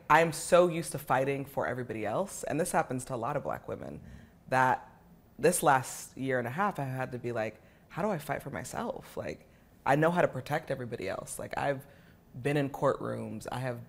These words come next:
been on the front lines, I have, you know, I'm the primary caregiver for my brother, I'm his conservator, he has severe mental illness. I know how to do those things,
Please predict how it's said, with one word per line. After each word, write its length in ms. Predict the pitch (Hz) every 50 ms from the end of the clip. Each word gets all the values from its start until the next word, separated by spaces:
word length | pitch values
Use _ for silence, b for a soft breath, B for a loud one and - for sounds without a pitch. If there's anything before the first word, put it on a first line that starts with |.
| - -
been 160 | 135 135 143
on 100 | 139 135
the 60 | 135 127
front 300 | - - 117 107 107 110
lines, 460 | 113 113 113 110 107 107 110 - - -
I 80 | - 127
have, 300 | 127 123 117 117 120 - b b b b b b b -
you 80 | 127 127
know, 160 | 123 120 123
I'm 200 | 127 127 127 123
the 140 | 123 120 117 - -
primary 400 | - - 139 127 131 131 123 120
caregiver 420 | - - 131 123 123 123 113 113 113
for 120 | - 120
my 100 | 117 107 104
brother, 300 | - 123 127 135 120 107
I'm 80 | 110
his 160 | 117 113 -
conservator, 520 | - 113 - - - 127 143 143 131 117 95
he 80 | 101 107
has 120 | 107 -
severe 220 | - 123 120 120 117
mental 260 | 113 113 - - -
illness. 300 | - 131 139 123 117 -
I 140 | 120 117 131
know 160 | 143 143 143
how 100 | 147 131
to 80 | 110 101
do 220 | 107 117 131 139
those 260 | 135 123 107 110 -
things, 600 | - - 131 131 127 120 113 113 113 117 - -